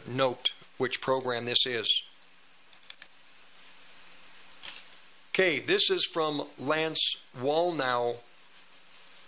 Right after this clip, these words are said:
And, um, I'm gonna just quote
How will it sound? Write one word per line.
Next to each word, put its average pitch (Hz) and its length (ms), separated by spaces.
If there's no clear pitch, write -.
And, 156 480
um, 143 360
I'm 139 160
gonna 175 200
just 156 240
quote - 460